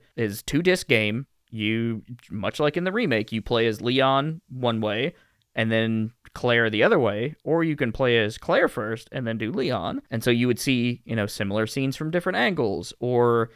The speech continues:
come across different key items at certain times. And so it was a really, like, for the time, a, a, a game that hit above what you expected with it,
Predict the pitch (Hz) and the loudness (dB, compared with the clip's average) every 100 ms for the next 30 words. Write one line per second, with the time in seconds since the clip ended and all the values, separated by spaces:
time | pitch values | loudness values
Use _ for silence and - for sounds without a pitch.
0 | - 123 113 - 139 139 165 185 180 180 | -10 -4 -2 4 4 4 0 0 0 0
1 | - 233 151 139 120 117 95 131 113 110 | -2 2 4 6 4 0 -2 -2 -4 -4
2 | 110 98 110 110 117 - _ _ - 175 | -4 -4 -6 -6 -8 -10 _ _ -2 2
3 | 156 156 139 139 185 247 202 127 101 98 | 2 2 2 2 2 4 2 2 2 0
4 | - _ - 156 190 285 147 - 131 139 | -8 _ -6 2 4 6 4 2 0 2
5 | 117 107 104 - 113 123 - _ - 151 | 2 0 0 0 -2 -2 -10 _ -2 2
6 | 175 233 226 175 143 - _ _ - - | 4 4 6 8 8 6 _ _ -12 2
7 | 220 277 180 156 170 185 175 170 156 151 | 8 10 10 8 8 8 6 6 6 6
8 | 127 - - 127 110 113 92 101 - - | 2 0 -2 -2 -2 -4 -6 -8 -8 -10